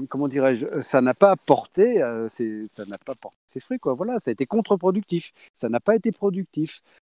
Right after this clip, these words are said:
Voilà, maintenant, euh, quand, euh, on donne les clés d'une équipe à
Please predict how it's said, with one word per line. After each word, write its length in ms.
Voilà, 380
maintenant, 680
euh, 340
quand, 380
euh, 760
on 160
donne 320
les 160
clés 420
d'une 340
équipe 480
à 300